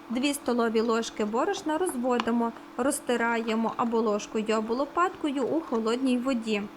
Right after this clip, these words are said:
Якщо його просто додати до м'яса, утворяться грудочки.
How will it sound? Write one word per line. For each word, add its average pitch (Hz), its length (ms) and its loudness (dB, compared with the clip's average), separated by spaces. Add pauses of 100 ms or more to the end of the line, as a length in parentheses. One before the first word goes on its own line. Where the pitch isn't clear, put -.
(380)
Якщо 285 360 0
його 277 320 2
просто 226 500 0
додати 220 480 0
до 214 140 0
м'яса, 240 560 0 (100)
утворяться 240 640 0
грудочки. 226 680 -2